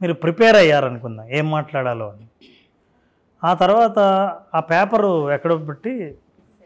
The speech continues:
తర్వాత చదువుదామని చెప్దాం అనుకున్నప్పుడు ఏవో విషయాలు మర్చిపోతారు. "అరే, ఈ ఆర్డర్లో కాదే, మనం ఇంకో ఆర్డర్లో అనుకున్నాం కదా, ఒకటి మిస్ అయ్యాం, అరే గుర్తుకు రాలేదు", ఇంక కన్ఫ్యూజ్ అయిపోయి కాన్ఫిడెన్స్ కోల్పోయి. అయితే రహస్యం ఏంటంటే మీరు ఏం మాట్లాడాలనుకున్నారో జనాల్లో ఎవరికి తెలియదు, మీకు ఒక్కరికే తెలుసు.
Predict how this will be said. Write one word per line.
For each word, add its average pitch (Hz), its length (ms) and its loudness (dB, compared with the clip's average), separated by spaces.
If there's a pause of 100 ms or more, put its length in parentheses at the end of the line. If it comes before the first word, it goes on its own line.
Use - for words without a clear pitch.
(440)
తర్వాత 160 260 -4
చదువుదామని 165 920 -2 (460)
చెప్దాం 151 300 -2
అనుకున్నప్పుడు 160 440 -6
ఏవో 196 220 -4
విషయాలు 180 680 -4 (460)
మర్చిపోతారు. 151 560 -4 (540)
"అరే, 165 280 -6
ఈ 165 200 -4
ఆర్డర్లో 170 600 0
కాదే, 151 340 -2
మనం 147 280 -6
ఇంకో 139 240 -4
ఆర్డర్లో 151 440 -2
అనుకున్నాం 139 380 -8
కదా, 143 220 -6 (400)
ఒకటి 151 220 -6
మిస్ 156 280 -6
అయ్యాం, 180 220 0
అరే 151 180 -4
గుర్తుకు 147 360 -8
రాలేదు", 156 320 0
ఇంక 139 200 -12
కన్ఫ్యూజ్ 170 420 -4
అయిపోయి 156 280 -6
కాన్ఫిడెన్స్ 175 560 -6
కోల్పోయి. 143 440 -8
అయితే - 1120 -16
రహస్యం 196 480 -2
ఏంటంటే 160 340 -8
మీరు 180 200 -8
ఏం 175 200 -4
మాట్లాడాలనుకున్నారో 190 1000 -4
జనాల్లో 175 460 -4
ఎవరికి 180 280 0
తెలియదు, 170 280 -2
మీకు 151 220 -6
ఒక్కరికే 180 320 -4
తెలుసు. 139 380 -14